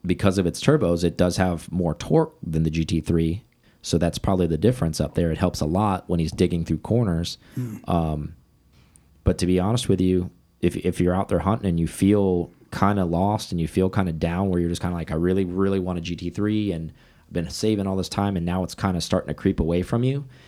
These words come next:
Speaker 1: but you have that one ten or one fifteen where you thought you might be able to snake a nine nine one dot one, and that's because those have elevated.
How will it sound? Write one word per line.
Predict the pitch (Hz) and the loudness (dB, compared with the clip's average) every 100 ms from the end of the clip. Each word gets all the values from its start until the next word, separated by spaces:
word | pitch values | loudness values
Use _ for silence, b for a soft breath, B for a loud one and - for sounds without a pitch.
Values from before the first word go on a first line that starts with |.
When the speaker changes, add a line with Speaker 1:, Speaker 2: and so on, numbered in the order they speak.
| B B - | B B 0
Speaker 1:
but | 90 - | 2 2
you | 92 85 | 0 0
have | 95 92 98 | 0 0 0
that | 92 90 - | 0 -2 -2
one | 85 98 95 | 0 0 0
ten | 92 95 95 101 | 0 2 2 0
or | 90 | -2
one | 85 95 | 0 -2
fifteen | 95 92 - - 98 | -2 -4 -4 -4 -2
where | 104 90 | 0 0
you | 87 | 0
thought | - 92 90 | -2 -4 -4
you | 95 | -4
might | 92 - | -2 -2
be | 90 | -2
able | 80 | -2
to | |
snake | 80 - 87 92 - - - | -4 -4 -2 -2 -4 -12 -10
a | 87 | -6
nine | 87 90 | -4 -4
nine | 87 87 | -4 -4
one | 87 92 98 107 - b b b b - | -2 0 -2 -4 -10 b b b b -4
dot | 87 - | -2 0
one, | 90 92 113 127 - B B B | 0 2 0 -2 -6 B B B
and | 85 90 | -2 0
that's | 90 - - - | 0 -2 -10 -6
because | 85 82 95 82 | -4 0 0 2
those | 98 | 0
have | 90 | 0
elevated. | 82 80 98 113 117 135 | 0 0 2 2 2 -2